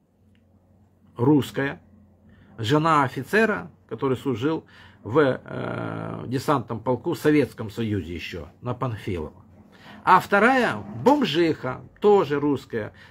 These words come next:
там собираются на Баюкане возле базара, э, человек десять бомжи, пьянчуги. Вот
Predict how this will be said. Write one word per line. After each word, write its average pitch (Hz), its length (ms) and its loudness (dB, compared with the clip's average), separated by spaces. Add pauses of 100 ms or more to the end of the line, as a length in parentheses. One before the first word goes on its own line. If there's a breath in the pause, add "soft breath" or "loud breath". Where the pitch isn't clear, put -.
(120 loud breath)
там 139 180 -4
собираются 156 680 2
на 117 100 -6
Баюкане 120 580 -2
возле 113 260 -4
базара, 156 480 4 (320 loud breath)
э, 104 300 -4
человек 139 340 0
десять 120 400 2
бомжи, 117 680 -2 (480)
пьянчуги. 131 720 0 (1080 loud breath)
Вот 165 440 2